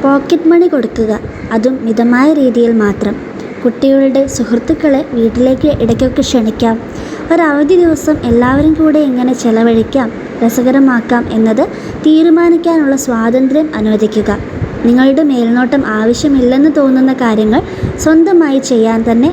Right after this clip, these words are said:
അനുവദിക്കണം. ചെറിയ കുട്ടികളെക്കാളും കുറച്ചൊക്കെ വൈകി ഉറങ്ങാനുള്ള സമ്മതം കൊടുക്കാം. അവർക്കിഷ്ടമുള്ള വളർത്തുമൃഗങ്ങളെ പോറ്റുക,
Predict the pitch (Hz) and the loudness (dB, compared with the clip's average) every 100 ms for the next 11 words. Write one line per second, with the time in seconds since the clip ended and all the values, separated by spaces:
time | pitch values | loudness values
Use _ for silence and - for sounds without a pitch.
0 | 214 214 214 214 220 226 202 - - - | -2 -2 0 0 0 0 -2 -4 -10 -14
1 | - - - - 294 330 381 403 311 254 | -12 -12 -6 0 2 4 2 0 -2 0
2 | 247 254 247 254 240 247 - - - - | 0 -2 0 0 0 0 -6 -14 -14 -14
3 | - - 262 277 339 330 294 - 240 254 | -8 0 0 2 -2 0 -2 -2 0 2
4 | 294 311 349 262 240 262 262 240 233 233 | 2 2 2 2 0 2 2 2 0 -2
5 | - 226 220 226 247 302 240 202 - 208 | -6 -2 0 2 2 0 0 -2 -4 -6
6 | - - - - - - - - - 294 | -8 -12 -14 -16 -14 -10 -8 -8 -6 0
7 | 311 339 339 - - 381 339 302 302 269 | 0 0 -2 -4 0 2 4 2 2 0
8 | 240 240 294 285 269 277 277 277 285 254 | 0 0 0 2 2 2 4 2 2 0
9 | 240 233 226 233 | 0 0 0 0